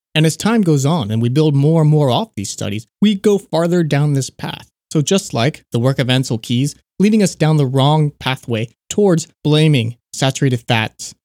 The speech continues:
cholesterol as the single greatest factor in heart disease and cardiovascular problems, we've told people to eat, to live their life in a certain way that we thought was healthy for them, but in fact might have been the opposite. Maybe dooming people to death because we thought we were doing the right thing,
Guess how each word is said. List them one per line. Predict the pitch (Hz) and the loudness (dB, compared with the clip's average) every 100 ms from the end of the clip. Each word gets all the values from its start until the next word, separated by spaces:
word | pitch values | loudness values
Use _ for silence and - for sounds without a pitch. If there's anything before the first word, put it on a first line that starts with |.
| - | -6
cholesterol | 131 135 - 127 113 _ | 0 0 0 -4 -4 _
as | 180 208 | -6 -2
the | 170 | -2
single | - 208 180 | 2 2 2
greatest | 156 160 139 - | 2 2 0 -2
factor | 147 196 - 120 | -6 -6 -4 -2
in | 113 | -2
heart | 113 139 | 0 -2
disease | 131 123 127 123 - _ 151 | 0 -2 0 -2 -6 _ -6
and | |
cardiovascular | 156 170 147 123 131 - 131 113 - | -2 0 0 0 -2 -4 -4 -4 -4
problems, | 98 107 123 - _ _ _ 165 | -8 -6 -8 -8 _ _ _ 0
we've | 190 | 0
told | 202 196 175 | 2 0 0
people | 135 - 135 - _ - | -2 0 -2 -4 _ -8
to | 131 - | -6 0
eat, | 151 - - | -2 -2 -2
to | 139 | 0
live | 190 | 2
their | 175 160 | 2 0
life | 147 139 - | 0 -2 0
in | 156 | 0
a | |
certain | - 165 156 127 | 0 -2 0 0
way | 127 110 101 - | 0 0 -2 -2
that | 156 | 2
we | 165 | 2
thought | - 254 170 | 0 -6 -4
was | 120 | -4
healthy | 113 104 117 | -6 -4 -6
for | 123 117 | -2 0
them, | 120 | 0
but | 127 | 0
in | 127 | -2
fact | - 147 143 - | -2 -2 -2 -2
might | 147 180 | -2 0
have | 156 | 2
been | 151 | 2
the | 139 | 0
opposite. | 123 151 151 - - _ - | -2 -4 -8 -10 -14 _ 0
Maybe | 165 208 208 | 0 2 0
dooming | 151 185 240 196 | 2 2 2 -2
people | 151 131 127 135 - - | -4 -2 -2 -2 -4 -2
to | 220 | 0
death | 170 170 131 - _ - | 0 -2 -4 -12 _ -6
because | 143 143 147 | 0 0 0
we | |
thought | 131 196 202 165 | -2 -2 0 2
we | |
were | 151 | 2
doing | 143 143 | 2 0
the | 123 | 0
right | 117 117 | -2 -4
thing, | 135 127 | -4 -4